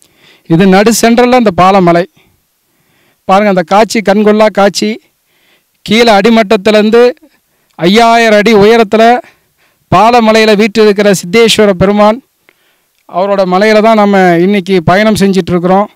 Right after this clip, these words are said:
ஒரு அற்புதமான ஒரு காணொளியாக இந்த பாலமலையை பத்தி கொடுக்கணும் அப்படின்னு ஈசன் உத்தரவு பிரகாரம் பாலமலை சித்தேஸ்வரனோட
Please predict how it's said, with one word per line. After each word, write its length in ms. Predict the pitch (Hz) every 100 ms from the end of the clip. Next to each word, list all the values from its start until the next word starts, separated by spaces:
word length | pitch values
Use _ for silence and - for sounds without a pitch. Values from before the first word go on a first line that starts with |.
| -
ஒரு 140 | 175
அற்புதமான 600 | 180 185 208 214 226 240
ஒரு 380 | 214 196 180 151 - _ _ _ _ _ _ _ _ _ 185
காணொளியாக 600 | 202 233 226 214 208 202 226 180 - _ _
இந்த 180 | 180 180
பாலமலையை 480 | 180 214 233 220 202
பத்தி 280 | 180 185 214
கொடுக்கணும் 560 | 196 214 202 214 208 170 - - _ _ _ _ _ 170
அப்படின்னு 300 | 170 208 196
ஈசன் 380 | 214 220 226 196
உத்தரவு 320 | 180 214 202
பிரகாரம் 440 | 180 185 202 202 156 _ _ _
பாலமலை 640 | 175 214 240 240 214 226 247 -
சித்தேஸ்வரனோட 1000 | 208 180 240 226 214 202 196 190 202 226